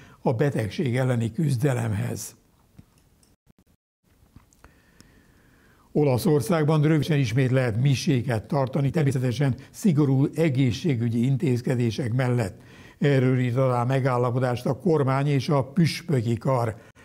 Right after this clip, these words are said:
Az olaszországi templomokat március tizenegyedike óta nem kereshetik fel a hívők. Az egyezség alapján minden templomba csak meghatározott számú embert engedhetnek be egyszerre.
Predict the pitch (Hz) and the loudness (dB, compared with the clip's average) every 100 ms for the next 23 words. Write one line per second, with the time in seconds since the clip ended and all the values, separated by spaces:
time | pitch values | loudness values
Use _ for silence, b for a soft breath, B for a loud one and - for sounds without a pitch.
0 | B B B B 160 143 147 135 151 117 | B B B B 0 2 2 2 0 0
1 | 135 113 110 151 135 135 143 120 135 127 | 0 -2 0 0 2 2 0 0 0 -2
2 | 120 135 - 151 139 131 127 127 127 117 | 0 -2 0 0 0 0 0 0 -2 0
3 | 131 127 127 131 147 139 120 131 117 107 | 0 0 0 0 2 2 2 0 0 -2
4 | 139 120 110 160 127 113 139 123 123 101 | -4 -4 -4 -2 0 2 2 2 2 0
5 | - B B B 151 135 147 131 123 139 | -8 B B B -2 0 2 0 -2 -4
6 | 123 147 143 143 143 127 B - _ - | -2 -2 0 0 0 -4 B -20 _ 2
7 | 165 127 120 113 143 131 139 139 147 123 | 4 4 2 0 0 2 2 2 0 -2
8 | 127 147 147 139 131 120 131 123 - - | 0 -2 -2 -2 0 0 -2 -2 -8 -20
9 | - - 143 123 131 127 123 123 139 135 | -18 -6 -2 -2 0 0 0 -2 -2 -2
10 | 127 113 135 120 123 113 123 98 - 147 | -2 -2 -4 -4 -2 -2 -2 -2 -6 -6
11 | 123 104 | -6 -8